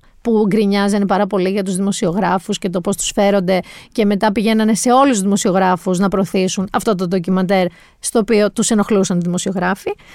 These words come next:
έτσι, αυτή την αρπαχτή. Τους είχαν δώσει όμως από το Netflix τα μισά λεφτά. Γι' αυτό. Και περιμένουν από αυτούς να δουν κάτι καινούριο.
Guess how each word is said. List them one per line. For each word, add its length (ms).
έτσι, 260
αυτή 220
την 160
αρπαχτή. 640
Τους 180
είχαν 260
δώσει 300
όμως 200
από 80
το 160
Netflix 360
τα 80
μισά 300
λεφτά. 360
Γι' 200
αυτό. 460
Και 120
περιμένουν 600
από 100
αυτούς 220
να 100
δουν 120
κάτι 200
καινούριο. 600